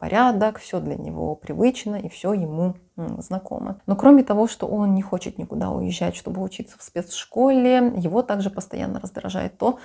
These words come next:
что родители относятся к нему как к маленькому ребёнку, а он считает себя уже взрослым человеком. И для того, чтобы доказать родителям, что они не правы, что он на самом деле не ребёнок, он решает уйти из дома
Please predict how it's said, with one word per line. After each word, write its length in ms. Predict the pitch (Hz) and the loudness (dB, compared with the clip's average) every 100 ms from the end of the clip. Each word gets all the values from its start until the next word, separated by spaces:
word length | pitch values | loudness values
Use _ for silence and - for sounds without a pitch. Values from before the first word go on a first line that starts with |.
| - - - | -18 -20 -18
что 260 | - 220 | -4 0
родители 500 | 208 185 254 254 240 | 0 2 2 2 2
относятся 600 | - 180 190 214 208 - | 0 -2 -2 -2 -6 -10
к 120 | - | -10
нему 300 | 160 165 226 | -4 4 4
как 320 | 240 202 202 - | 4 0 0 -4
к 40 | |
маленькому 480 | 175 190 175 160 170 | 2 2 2 0 0
ребёнку, 520 | 165 160 - 185 - | 0 -2 -4 -8 -8
а 80 | 175 | -2
он 160 | 185 269 | 2 2
считает 460 | - 196 208 226 | 0 -6 -2 -2
себя 360 | - 160 190 220 | -4 0 2 2
уже 520 | 180 160 160 202 226 | 0 -4 0 0 0
взрослым 520 | 175 165 170 180 - 170 | -4 -6 -6 -6 -8 -10
человеком. 600 | - 190 196 214 208 202 - - - - | -8 -6 -6 -8 -10 -14 -16 -20 -20 0
И 100 | 269 | 2
для 140 | 269 269 | 4 4
того, 360 | 190 185 254 | 2 4 4
чтобы 560 | 240 - 226 208 185 180 | 2 -2 0 2 2 2
доказать 640 | 175 208 208 180 196 - - | 2 0 2 2 0 -4 -2
родителям, 680 | 202 180 160 - 175 190 196 | 0 2 0 -2 -2 0 -2
что 320 | - 220 226 | -2 0 0
они 380 | 180 180 185 180 | 0 2 4 4
не 120 | 190 | 4
правы, 480 | 220 226 - 170 196 | 4 2 2 0 -2
что 200 | 196 - | -4 -6
он 100 | 190 | -4
на 80 | 190 | -6
самом 320 | - 180 170 | -6 -8 -6
деле 240 | 170 165 | -4 -4
не 160 | - 208 | 0 2
ребёнок, 520 | 233 196 - 220 240 - - - - | 2 0 -2 -4 -6 -12 -20 -20 4
он 160 | 277 262 | 6 8
решает 440 | 226 - 214 208 | 4 2 0 0
уйти 480 | - 185 - 208 190 | -4 -6 -2 0 0
из 220 | - 180 | 0 -2
дома 540 | 165 180 185 226 285 | 4 4 4 6 4